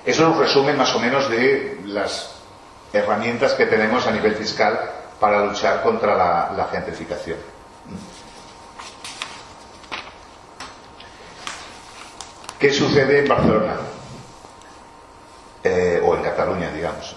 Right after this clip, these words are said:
El impuesto de tra-, transmisiones patrimoniales es un impuesto regulado por el Estado y gestionado por la Generalitat. Por tanto, el ayuntamiento aquí ya ni participa.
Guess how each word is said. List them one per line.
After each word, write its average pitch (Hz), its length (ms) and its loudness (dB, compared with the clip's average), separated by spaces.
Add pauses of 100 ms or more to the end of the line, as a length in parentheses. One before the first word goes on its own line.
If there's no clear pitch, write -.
El 95 380 0
impuesto 117 420 4
de 117 80 4
tra-, 123 220 4
transmisiones 117 480 0
patrimoniales 120 800 0 (460)
es 110 180 2
un 120 100 -2 (180)
impuesto - 840 2
regulado 101 520 2
por 98 140 0
el 98 100 2
Estado - 680 2 (240)
y 123 240 0
gestionado 113 640 2
por 101 120 2
la 101 60 2
Generalitat. 92 580 0 (320)
Por - 140 -8
tanto, 92 220 -2
el 92 100 -2
ayuntamiento 101 420 -4
aquí 101 160 -6
ya 104 120 0
ni 107 120 -2
participa. - 560 -6